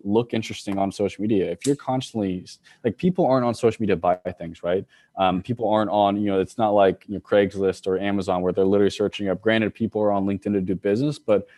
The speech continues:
people are on there first to receive entertainment or to develop relationship or get some kind of education. And so if you can remove some of these limitations that we might typically have with B two B or LinkedIn, like, making a video,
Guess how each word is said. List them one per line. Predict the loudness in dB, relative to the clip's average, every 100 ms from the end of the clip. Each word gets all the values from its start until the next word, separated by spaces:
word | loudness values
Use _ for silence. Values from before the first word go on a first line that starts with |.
| _ -2
people | 0 2
are |
on | 2 2
there | 2
first | 2 2 2 0
to | -4
receive | -2 -2 -2 -2
entertainment | -2 -6 -6 -6 -4 -6
or | -2 -2
to | 0 -4
develop | -4 0 2 2
relationship | 2 2 0 -2 -2 -2 0
or | -4
get | -4
some | -6 -8
kind | -6 -2
of |
education. | -2 -4 -4 -2 -2 -6 -10
And | -6
so | 0 0 0 -12 _ _ _
if | -6 0
you | 2
can | 4
remove | 4 6 4 2
some | -2 2
of |
these | 2 2
limitations | -2 0 0 0 0
that | -2
we | 0
might | 0 -2
typically | -2 -2 0
have | 0
with | -2
B | -2
two | -2
B | -2
or | -2
LinkedIn, | -2 -4 -4 -2
like, | -4 -2
making | -4 -2 -4
a |
video, | -2 -2 4 4 4